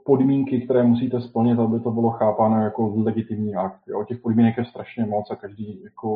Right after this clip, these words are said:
eh, autor má různé. Vás tady asi nebudu jako, eh, jako obtěžovat.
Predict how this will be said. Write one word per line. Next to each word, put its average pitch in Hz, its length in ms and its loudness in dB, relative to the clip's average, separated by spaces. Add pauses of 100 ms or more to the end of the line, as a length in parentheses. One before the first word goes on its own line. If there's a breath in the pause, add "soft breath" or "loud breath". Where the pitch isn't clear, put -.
(120)
eh, 104 300 -2
autor 104 300 -6
má 113 160 2
různé. 101 300 -6 (520)
Vás 107 220 -2
tady 110 140 -2
asi 107 200 -6
nebudu 107 280 -4
jako, 104 600 -4
eh, - 40 -12
jako - 200 -8
obtěžovat. 110 460 -2